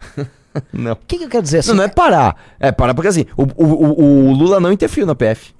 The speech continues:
Speaker 2: Então, é, é, é
Speaker 1: O
Speaker 2: que
Speaker 1: Bolsonaro interferiu.
Speaker 2: a, a, a, a nossa nota, ela tem uma espécie de uma pegadinha, que todas essas coisas que a gente listou aqui, essas perguntas são de coisas que o Bolsonaro fez.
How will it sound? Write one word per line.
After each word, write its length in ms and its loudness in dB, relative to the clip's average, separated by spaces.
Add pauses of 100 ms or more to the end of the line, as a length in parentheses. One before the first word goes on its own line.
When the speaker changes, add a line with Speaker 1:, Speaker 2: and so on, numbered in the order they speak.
(160)
Speaker 2:
Então, 380 -6
é, 180 -2
é, 180 -2
é 40 4
Speaker 1:
O 40 -6
Speaker 2:
que 140 0
Speaker 1:
Bolsonaro 280 2
interferiu. 360 -2
Speaker 2:
a, 120 -4
a, 200 2
a, 400 2
a 40 0
nossa 280 -2
nota, 280 -2
ela 80 -4
tem 100 -2
uma 60 -6
espécie 240 -6
de 40 -6
uma 60 -8
pegadinha, 560 -6
que 140 -10
todas 320 -4
essas 240 -6
coisas 200 -2
que 60 -4
a 60 -2
gente 120 -8
listou 280 -14
aqui, 180 -16
essas 180 -14
perguntas 320 -6
são 120 -2
de 80 -8
coisas 240 0
que 100 -6
o 20 0
Bolsonaro 480 -4
fez. 380 -16